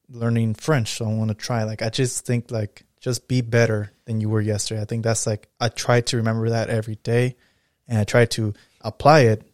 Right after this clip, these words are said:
because that's how he lived it. And I'm not saying I'm trying to be like Kobe,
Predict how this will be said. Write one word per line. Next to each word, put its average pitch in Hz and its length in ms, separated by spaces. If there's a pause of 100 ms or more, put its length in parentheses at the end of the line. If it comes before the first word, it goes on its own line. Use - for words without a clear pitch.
(140)
because - 640 (680)
that's 107 220
how 117 140
he 131 220
lived 123 280
it. 127 180 (560)
And 127 140
I'm 131 140
not 127 120
saying 131 140
I'm 120 60
trying 113 240
to 107 60
be 127 120
like 131 140
Kobe, 117 320